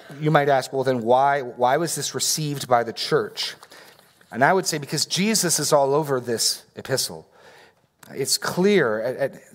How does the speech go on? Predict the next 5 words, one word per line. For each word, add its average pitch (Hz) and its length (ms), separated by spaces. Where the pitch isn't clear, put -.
one 151 260
commentator 139 720
makes 117 320
forty 143 460
connections, 107 640